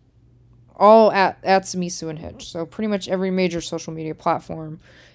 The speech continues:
except TikTok. We will be removing ourselves from TikTok pretty soon. Um, we're pretty much on everything.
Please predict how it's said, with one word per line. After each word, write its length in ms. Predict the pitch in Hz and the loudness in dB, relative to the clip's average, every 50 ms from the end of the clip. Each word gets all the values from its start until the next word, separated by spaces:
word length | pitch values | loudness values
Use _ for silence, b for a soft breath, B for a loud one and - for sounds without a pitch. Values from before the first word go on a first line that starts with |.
| b - | b -10
except 340 | 170 - - 185 180 - | -6 -2 -2 -2 -2 -2
TikTok. 500 | - 175 156 - - - 160 156 156 - | -6 -6 -6 -6 -4 -4 -4 -4 -4 -4
We 80 | - 165 | -4 -4
will 120 | 165 165 | -4 -4
be 120 | 156 170 165 | -4 -4 -6
removing 440 | 160 156 156 156 160 165 160 160 156 | -6 -6 -6 -6 -6 -6 -6 -8 -10
ourselves 340 | 156 160 - - 165 165 - | -10 -10 -10 -12 -12 -14 -14
from 140 | - 87 - | -16 -14 -10
TikTok 520 | - 247 262 254 - - 208 190 196 190 | -6 -6 -6 -4 -2 0 0 0 0 -2
pretty 220 | - 202 180 180 | -6 -8 -8 -8
soon. 540 | 180 180 - 180 170 165 156 160 160 165 - b b b b b b b b b b b b _ | -10 -10 -12 -14 -14 -14 -16 -16 -16 -18 -20 b b b b b b b b b b b b _
Um, 600 | - 185 180 175 170 165 160 156 156 156 156 156 _ _ _ _ B B B B B B B B B B B B _ - _ _ | -4 -2 0 0 0 0 -2 -4 -6 -10 -12 -16 _ _ _ _ B B B B B B B B B B B B _ -20 _ _
we're 160 | _ - 202 185 | _ -4 -4 -2
pretty 180 | 185 208 196 | -2 -2 -2
much 180 | 185 175 175 - | -2 -4 -4 -4
on 120 | 160 147 | -8 -8
everything. 480 | 143 139 147 175 _ - - - 185 | -8 -10 -12 -14 _ -20 -20 -20 -20